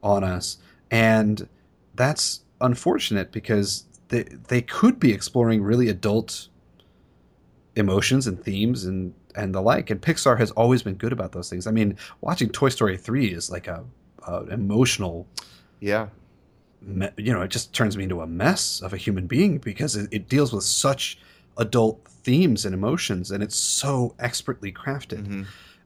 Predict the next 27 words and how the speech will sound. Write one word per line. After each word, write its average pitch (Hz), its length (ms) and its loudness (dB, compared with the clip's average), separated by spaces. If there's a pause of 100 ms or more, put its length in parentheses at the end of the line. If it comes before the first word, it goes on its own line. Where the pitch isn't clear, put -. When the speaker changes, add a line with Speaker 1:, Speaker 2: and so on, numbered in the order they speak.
Speaker 1:
And 113 400 4 (160)
I, 107 260 2
I 120 100 4
can't 120 260 -4
think 117 180 -2
of 113 80 -2
a 107 80 -4
single 107 680 0 (920)
DreamWorks 123 720 0 (400)
animated 98 440 0 (140)
film, 123 360 2
for 110 240 -4
instance, 98 580 -6 (340)
that 107 360 4 (1000)
comes 151 260 0
even 143 180 0
close - 440 0
to 113 100 -4
that 98 160 -2
level 110 200 2
of 101 80 0
emotional 107 400 2
complexity. - 760 -4 (100)
Speaker 2:
Yeah. 95 280 2 (720)
Speaker 1:
And 117 160 0
so 123 180 2
that's, 139 360 0